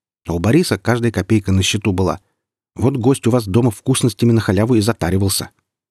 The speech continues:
Я иногда даже думал, что он потому к вам раз в неделю наведывался, чтобы сладостями, фруктами да другой провизией у вас впрок запастись».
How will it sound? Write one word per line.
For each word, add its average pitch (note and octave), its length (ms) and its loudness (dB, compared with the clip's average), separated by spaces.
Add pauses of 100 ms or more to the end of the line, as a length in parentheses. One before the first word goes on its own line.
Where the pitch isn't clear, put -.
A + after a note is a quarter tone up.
(180)
Я G#2 220 0
иногда A#2 320 0
даже G#2+ 240 0
думал, A#2 340 2 (140)
что - 220 -2
он B2 120 2
потому A2 420 0
к - 100 -4
вам G#2+ 160 2
раз A2 200 -2
в - 80 -6
неделю A2 300 2
наведывался, G#2+ 600 0 (120)
чтобы G#2 280 -2
сладостями, G#2 540 -2
фруктами A2 420 0
да G2 120 0
другой A2+ 280 2
провизией G#2 480 0
у F#2 80 -2
вас F#2+ 180 0
впрок F#2+ 380 -2
запастись». - 540 -8